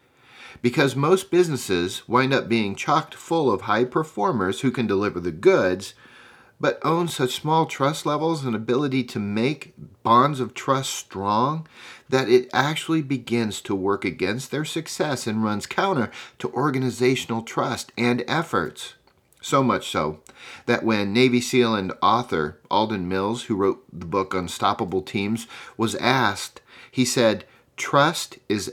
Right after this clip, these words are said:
everything." Now, while it may be true, it's not often rewarded. Performance is measurable. Trust is emotional. And yet every leader and performer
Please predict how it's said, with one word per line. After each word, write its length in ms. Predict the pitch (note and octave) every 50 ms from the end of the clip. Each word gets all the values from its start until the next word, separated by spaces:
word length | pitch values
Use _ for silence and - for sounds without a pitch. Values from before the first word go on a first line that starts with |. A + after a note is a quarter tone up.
| -
everything." 640 | - G#2 G#2+ F#2+ G#2+ G2+ F2+ - - D#2+ C2 A1+ A1 - _ _ _ _ _ _ _ _ - - - -
Now, 280 | A#2+ C3 A#2+ G#2+ - - - _ -
while 220 | A2 C3 C#3 C#3+
it 100 | C#3+ -
may 180 | A#2+ C#3 D3+ E3+
be 180 | E3 F3 C#3+
true, 600 | - - - - D#3 F3 D#3+ C3+ A2+ G2+ G2+ G2+ - - - - - _ _ _ _ _ _
it's 220 | - C3+ - - E3+
not 180 | F#3 F3+ E3+
often 360 | E3 D3 C#3 C3+ - C3 A#2
rewarded. 500 | A2 G#2+ G2+ A2 A#2+ A#2+ G2+ D#2+ C2+ - - _ _ _ _ _ _
Performance 720 | - C#3 B2+ - - - D#3 D#3+ E3+ E3+ F3+ F#3 - -
is 180 | B2+ C#3+ C3+
measurable. 680 | B2 B2 C#3 D#3 E3+ D3+ B2+ A#2 F2+ D#2+ - - - _ _ _ _
Trust 440 | - - - F3 G3 E3+ - - -
is 140 | G#2+ G2+ F#2+
emotional. 680 | G2 F#2 G2 A#2 E3 F#3 - - B1+ B1 - - _ _ _ - - - -
And 200 | - B2+ D3 C#3+
yet 300 | C#3+ D#3+ D#3+ C#3+ - - -
every 500 | G2 G#2+ A2+ B2 A#2+ A#2 C#3 D3 D3 D#3+
leader 540 | D#3 E3+ G3 F#3 C#3 A#2+ G#2+ A#2 B2+ C#3 - _ _
and 300 | - G2 A2+ B2+ C#4 D#3+
performer 680 | D#3 - F#3+ F#3 F#3 - G3+ G#3 F#3+ C#3 G#2+ G2+ G#2+ A2+